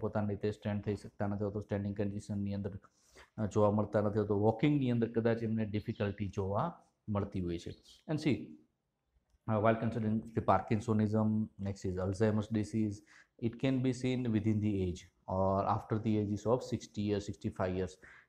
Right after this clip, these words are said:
because we can consider a part that is what is programmed cell death or due to the, you know, how we can say that, uh, aging, yes, aging, બરાબર? એજિંગ પણ અહીંયા એક ઉંમર થવી, રાઈટ? અ, એક્સ વાય ઝેડ સેલના કેસમાં તમે ન્યુરો-, અ,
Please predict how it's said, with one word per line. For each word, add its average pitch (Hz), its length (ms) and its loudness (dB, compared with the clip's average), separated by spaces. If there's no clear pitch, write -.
because 127 320 2
we 113 100 0
can 110 180 0
consider 113 400 0
a 101 120 4
part 101 340 4
that 101 140 -6
is 101 120 -6
what 101 180 -4
is 98 120 -6
programmed 104 600 2
cell 95 280 2
death 85 300 0
or 101 320 4
due 107 180 0
to 110 240 -2
the, 110 140 2
you 110 60 2
know, 98 340 0
how 98 220 -4
we 95 60 -6
can 95 140 -4
say 107 80 -4
that, 95 340 -2
uh, 90 300 2
aging, 120 500 2
yes, 95 260 -2
aging, 104 340 2
બરાબર? 139 240 0
એજિંગ 117 340 4
પણ 117 160 2
અહીંયા 113 280 4
એક - 120 -8
ઉંમર 117 260 4
થવી, 98 200 0
રાઈટ? 165 280 2
અ, 110 60 -4
એક્સ 101 320 0
વાય 107 80 4
ઝેડ 107 140 2
સેલના 104 320 0
કેસમાં 107 340 -4
તમે 104 140 -2
ન્યુરો-, 110 300 4
અ, 101 280 2